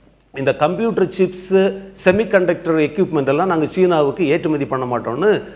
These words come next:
அமெரிக்கா அறிவிச்ச உடனே சீனா வந்து அதுக்கு மறுபடி பதிலளிப்பதற்காக என்ன பண்றாங்க, இந்த computer சிப்ஸும் இந்த semiconductor equipment நீ எங்களுக்கு தரலன்னா அது தயாரிக்கிறதுக்கு உனக்கு தேவைப்படுது பாரு, graphite, gallium, germanium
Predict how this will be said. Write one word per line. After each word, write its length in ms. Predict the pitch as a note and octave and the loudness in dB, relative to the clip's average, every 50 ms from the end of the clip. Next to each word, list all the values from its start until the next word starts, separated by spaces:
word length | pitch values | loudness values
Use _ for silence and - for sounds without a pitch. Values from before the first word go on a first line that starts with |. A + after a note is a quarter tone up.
| - - | -8 -2
அமெரிக்கா 500 | - C3 E3+ F3 E3+ E3+ B2+ - B2+ B2 | 0 2 2 2 2 2 2 2 2 2
அறிவிச்ச 300 | C3+ D3 C3+ B2+ - D#3 | 2 0 -2 -2 -2 0
உடனே 500 | A#2 A2 G#2 G#2 G2 G#2 C3 D#3+ F3 F#3 - - - - | 0 0 -2 -2 -2 0 0 0 0 -2 -4 -10 -18 -20
சீனா 400 | - - - A3 A#3 B3 A#3 G#3 | -20 -6 -2 0 2 4 4 4
வந்து 260 | F3+ D#3+ E3 E3 F3+ F3 | 4 2 0 2 2 2
அதுக்கு 240 | D#3+ D#3 D#3 D3+ | 2 2 0 0
மறுபடி 480 | C#3 B2+ C#3 F3 F3+ E3 D#3+ C3+ B2+ A2+ - | 0 2 4 4 4 2 0 0 -2 -2 -2
பதிலளிப்பதற்காக 880 | B2+ C3 D3+ G3+ G3 F3 D#3 C#3+ - C#3+ B2+ A#2+ G#2+ - - G2+ G2+ A#2 | 0 2 4 4 4 4 2 0 0 0 0 0 -2 0 -2 -2 0 0
என்ன 200 | C#3+ C3 B2 B2 | 0 -2 -2 -2
பண்றாங்க, 640 | A#2 B2 A2 G#2 G#2 G2+ G2 G#2 C#3 F#3+ G#3+ - - - - - - _ | -2 -4 -2 -2 -2 -4 -2 2 2 2 2 0 -4 -14 -18 -20 -18 _
இந்த 280 | - D#3+ F3 E3 E3 D#3+ | 2 2 4 4 4 2
computer 560 | - E3+ E3+ F3+ F3 A#3+ B3 B3 F#3+ - A3 | 2 0 0 0 -2 -4 -4 -2 -2 -2 -4
சிப்ஸும் 720 | - - G#3+ G3 G3+ - - G#3 G3+ G#3 G#3 G#3 G#3 G#3 G#3 - - - - - | -2 -2 -4 -4 -4 -6 -2 2 2 4 4 4 4 2 0 -2 -8 -16 -8 -4
இந்த 440 | - E3 E3 E3+ E3 D#3+ D#3+ D#3 D3 - | -2 0 4 6 6 6 6 4 4 2
semiconductor 680 | G3+ F#3+ G3+ A3+ G3+ G#3+ G3+ F3+ F#3+ F#3+ - - E3 E3+ | 2 4 4 4 4 2 2 2 0 -2 0 0 -2 0
equipment 380 | E3 E3+ F3+ - F3+ E3+ E3 E3 | 0 0 -2 0 0 2 2 4
நீ 200 | D#3 D#3+ F#3+ G3 | 4 4 6 6
எங்களுக்கு 320 | F3 D#3+ E3+ F3 D#3+ D3+ | 6 6 4 4 2 2
தரலன்னா 720 | D#3 D#3 C#3+ C3+ C#3+ D3+ D3 C#3+ B2 G2+ G#2 A#2 E3+ G3+ - - - - - - | 2 2 0 2 2 2 2 2 0 0 0 0 -2 -2 -4 -10 -18 -20 -8 -2
அது 200 | - C#3+ D3 C#3+ | 0 0 0 0
தயாரிக்கிறதுக்கு 880 | - - C#3+ D#3 G3 A3+ A#3+ A#3+ A#3+ A#3 A#3 G#3+ G#3 F#3+ F3+ D3+ D#3 F3 | 0 2 4 6 6 6 6 6 4 2 2 2 2 2 2 2 2 2
உனக்கு 200 | G#3+ G#3 G3 F#3+ - | 2 0 -2 -2 2
தேவைப்படுது 480 | F#3+ G3 G#3 G3+ F3+ E3 F#3 E3+ D#3 | 2 4 4 4 4 2 2 0 0
பாரு, 240 | F3 - F#3 F#3+ F#3+ | 0 2 2 2 2
graphite, 800 | E3 B2+ C3 C#3+ D#3 E3 E3+ E3 - E3+ E3+ E3+ E3 E3 D#3+ C#3 A#2 | 0 0 2 4 4 4 4 2 0 0 2 2 2 0 -2 0 2
gallium, 640 | C3+ D3 D#3 E3 E3+ D#3+ D#3+ D#3+ D#3+ D#3+ D#3+ D3+ | 4 4 4 4 2 2 2 2 2 2 0 0
germanium 720 | B2 B2 C#3+ C#3+ D3+ D#3+ E3 E3+ E3+ E3 D#3+ D#3 D#3 D3+ | 0 0 0 2 2 0 0 2 2 2 2 2 0 -2